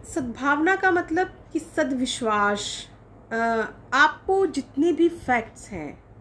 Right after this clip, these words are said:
उस चीज़ से related आपको सारे के सारे बता देने चाहिए। Means आप life insurance करवा रहे हैं तो सर आपका जो company है वो इसलिए कर रही है भी आप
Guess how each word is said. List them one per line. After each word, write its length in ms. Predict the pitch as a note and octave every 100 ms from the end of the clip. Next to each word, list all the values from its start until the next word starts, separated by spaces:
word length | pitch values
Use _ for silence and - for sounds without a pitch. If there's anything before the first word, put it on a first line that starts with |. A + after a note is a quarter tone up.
| B3
उस 120 | A#3+
चीज़ 200 | A#3+ A3
से 180 | A3+ F#3
related 360 | E3+ D3 - -
आपको 260 | B3 -
सारे 260 | E4+ C#4 B3
के 100 | B3
सारे 220 | C#4+ C#4
बता 340 | A#3+ G#3 F#3 D#3+
देने 240 | D3+ C#3
चाहिए। 380 | - C#3 - - - - - - A3+
Means 340 | B3 B3+ B3+
आप 180 | A#3 A3+
life 280 | G#3+ G#3 G#3+
insurance 420 | A3 A3 G#3+ G#3
करवा 360 | - F#3+ F#3 F3
रहे 240 | F3+ F3
हैं 300 | F3+ F3+ F#3+
तो 80 | G#3+
सर 240 | G#3 A3 - - -
आपका 340 | A3 G#3 D4+
जो 140 | D4+
company 440 | E4 C4 A#3+ B3+ B3+
है 140 | A#3
वो 140 | A3 A#3
इसलिए 280 | A#3+ C4+ C4
कर 160 | A#3
रही 100 | G3+
है 60 | G#3+
भी 120 | A3+
आप 180 | A3